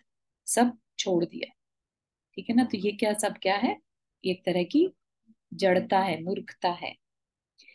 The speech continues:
ऐसी अंधी विवेकहीन अवधारणाएं विकसित देशों में हैं और लोग अपने अपने वैज्ञानिक युग का एक शिक्षित सभ्य पुरुष होने का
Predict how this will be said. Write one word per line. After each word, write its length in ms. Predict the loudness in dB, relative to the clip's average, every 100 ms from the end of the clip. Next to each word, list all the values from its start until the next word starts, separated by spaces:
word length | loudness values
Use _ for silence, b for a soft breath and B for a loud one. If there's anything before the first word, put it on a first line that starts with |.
| b _
ऐसी 480 | 6 6 6 4 4
अंधी 340 | 8 10 10 8
विवेकहीन 960 | 6 4 4 4 2 -2 2 2 2 -2 2
अवधारणाएं 680 | 4 4 2 2 0 -2 0
विकसित 380 | 0 4 2
देशों 360 | 6 4 6 4
में 200 | 4 2
हैं 240 | -2 -6 -12 _ _ _ 4
और 140 | 8
लोग 300 | 10 10 8
अपने 300 | 6 6 6
अपने 280 | 6 2 0
वैज्ञानिक 640 | 0 2 2 4 2 2
युग 160 | -2 0
का 260 | -2 -2 -8 _ _ _ 2
एक 200 | 2 4
शिक्षित 460 | 2 2 4 4
सभ्य 320 | 4 4 4
पुरुष 420 | 2 2 4 4 2
होने 260 | -2 -2
का 320 | 0 2 2